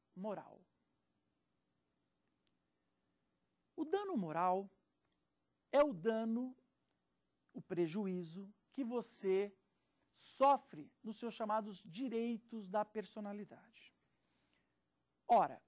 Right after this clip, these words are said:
a moralidade é um dos direitos da personalidade. Então nós gostamos, às vezes, de brincar, mas os nossos amigos lusitanos é que chamam corretamente o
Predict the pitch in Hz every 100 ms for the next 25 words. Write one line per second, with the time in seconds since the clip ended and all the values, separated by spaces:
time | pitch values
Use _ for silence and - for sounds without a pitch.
0 | _ - 269 311 370 453 262 160 220 294
1 | 175 147 - 285 269 320 427 403 220 226
2 | 170 156 185 190 190 - 170 - 180 180
3 | 190 170 175 160 156 135 - - - _
4 | _ _ _ _ 175 233 226 196 190 214
5 | 202 175 190 170 202 156 151 165 156 -
6 | 226 302 233 _ _ _ - 214 240 240
7 | 196 - - - _ _ _ - 233 208
8 | 254 240 196 - - - 196 214 311 208
9 | 160 - 170 180 208 220 220 277 - -
10 | 277 - - _ _ - - 302 320 320
11 | - 330 226 294 - 339 226 302 330 -
12 | - - _ _ _ _ _ _ _ -
13 | 202 208 220